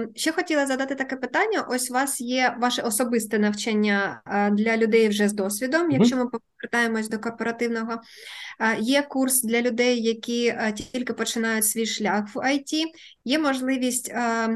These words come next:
Speaker 1: відповідати на питання новачків. А що для вас, а, особисто більш цікаве? Спілкуватися з людьми, які вже пройшли якийсь, а, шлях і покращують або відкривають для себе щось нове, чи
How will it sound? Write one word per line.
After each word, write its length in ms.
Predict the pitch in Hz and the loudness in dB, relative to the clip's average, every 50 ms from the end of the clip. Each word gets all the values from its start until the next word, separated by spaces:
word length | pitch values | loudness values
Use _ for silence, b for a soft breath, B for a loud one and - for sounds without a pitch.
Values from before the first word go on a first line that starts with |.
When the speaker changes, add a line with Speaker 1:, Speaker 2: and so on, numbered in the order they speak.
| 226 - | -4 -6
Speaker 1:
відповідати 580 | 220 247 247 247 254 262 262 269 285 285 277 254 | -8 -8 -6 -4 -2 0 2 2 2 4 4 2
на 120 | 247 240 | 0 0
питання 580 | 247 254 247 - 254 247 254 254 247 247 233 233 | 0 -2 -2 0 2 2 4 4 2 2 2 2
новачків. 640 | 233 233 226 226 220 220 - - - - 262 320 339 339 B B B B B B B - | 0 0 -2 -2 -4 -4 -6 -8 -4 -2 -2 -2 -2 -4 B B B B B B B -4
А 120 | - 220 | -2 -2
що 180 | 220 - - 349 359 294 269 - - | 0 0 0 2 2 0 0 0 0
для 100 | 285 269 | 0 0
вас, 460 | 269 269 240 226 208 208 208 - - - | 2 2 2 4 4 2 2 0 -2 -4
а, 300 | 240 233 226 220 220 - 214 | -4 -4 -2 -2 -2 -2 -2
особисто 560 | - 214 - 208 220 262 359 370 - - - 247 220 208 214 | -4 -4 -4 -2 0 0 0 0 0 0 0 0 0 0 0
більш 320 | 220 285 320 320 - - | -2 -2 0 0 -2 -2
цікаве? 580 | - - 285 277 - - - 226 202 202 190 202 | -2 -2 -2 -2 -4 -4 -2 -2 -2 -2 -2 -6
Спілкуватися 800 | 208 - 247 247 247 - 262 285 294 285 294 254 - - 269 | -4 -4 -4 -4 -2 0 2 2 2 4 2 0 0 0 0
з 80 | 247 247 | 0 2
людьми, 320 | 254 262 254 262 269 269 | 0 0 2 2 2 2
які 260 | 269 254 254 - 269 262 | 2 0 0 -2 -4 -4
вже 220 | 247 247 262 254 | -2 0 -2 -2
пройшли 500 | 254 254 254 262 262 - - 302 339 392 | 0 0 0 0 0 0 -2 0 2 4
якийсь, 640 | 403 403 392 381 - - 277 254 240 226 - - - - | 4 4 2 0 -2 -2 0 0 0 0 -2 -4 -4 -4
а, 220 | 240 233 220 220 | -4 -2 -2 -2
шлях 420 | 214 - - - 240 233 220 208 208 208 B B B B B B B _ _ _ | -4 -4 -4 -2 0 0 0 0 -2 -4 B B B B B B B _ _ _
і 160 | - 233 240 233 | -2 0 0 0
покращують 720 | 233 254 254 262 240 226 208 208 233 220 214 214 - - | 0 0 2 2 2 2 2 2 0 0 0 -2 -4 -4
або 400 | 247 226 208 220 233 226 226 220 | -2 0 2 4 4 4 4 2
відкривають 520 | 202 202 220 220 - 254 262 247 226 208 | 0 0 -2 0 0 0 2 2 2 2
для 100 | 208 214 | 2 0
себе 320 | 208 - 247 220 208 208 196 | 0 0 -2 -2 -2 -2 -4
щось 300 | 202 208 202 226 214 - | -4 -4 -4 -4 -4 -4
нове, 300 | 240 233 220 208 190 196 208 B B B B B B - | -4 -2 -2 -2 -4 -4 -6 B B B B B B -6
чи 460 | - - - 262 269 277 285 285 285 | -4 -2 0 2 2 2 2 0 0